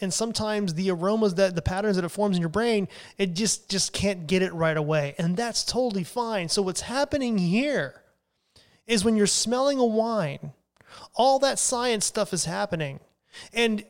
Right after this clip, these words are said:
you're accessing what's called your sense memory. If you've experienced it, you'll smell it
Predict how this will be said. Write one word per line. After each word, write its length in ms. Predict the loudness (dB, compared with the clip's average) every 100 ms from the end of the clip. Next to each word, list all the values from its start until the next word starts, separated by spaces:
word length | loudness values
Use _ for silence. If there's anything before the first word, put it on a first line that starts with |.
| -8
you're 180 | -4
accessing 800 | -2 -2 0 0 0 0 0 -2
what's 180 | -2 -4
called 340 | -2 0 0
your 100 | 0
sense 420 | 0 0 0 0 2
memory. 480 | 2 2 -2 -8 _ _ _ _ _ _ -6
If 180 | -4 4
you've 320 | 4 4 0
experienced 720 | -2 -2 0 0 2 0 0
it, 200 | -2 -4 -8
you'll 260 | 0 2
smell 420 | 2 2 4 4
it 100 | 2